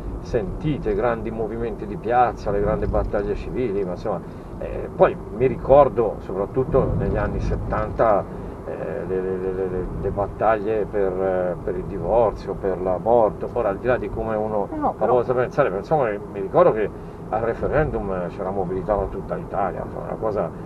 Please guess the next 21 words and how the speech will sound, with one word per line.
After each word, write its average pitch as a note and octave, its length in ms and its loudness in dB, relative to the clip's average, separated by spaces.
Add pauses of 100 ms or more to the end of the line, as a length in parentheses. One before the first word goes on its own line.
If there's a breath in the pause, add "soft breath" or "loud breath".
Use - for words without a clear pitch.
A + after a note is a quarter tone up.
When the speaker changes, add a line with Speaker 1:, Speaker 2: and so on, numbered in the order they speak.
(280 loud breath)
Speaker 1:
incredibile, F#2 800 -4
insomma, E2 260 -6
si G#2 160 -8
respirava A2 580 2
proprio A2+ 280 2
questa, G#2+ 520 2 (280 loud breath)
questa - 260 4
partecipazione. C3 960 2 (100)
Io, B2 180 2 (340)
mi - 80 -6
sembra D#3+ 300 4
di, C3 200 2 (880 loud breath)
di C#3 100 -6
pensare D#3 680 6
a C3+ 60 8
mille D3+ 300 2
anni C#3 260 2
fa, C#3 220 6
ma F#2+ 120 2
Speaker 2:
È - 20 2
Speaker 1:
insomma, F3+ 220 0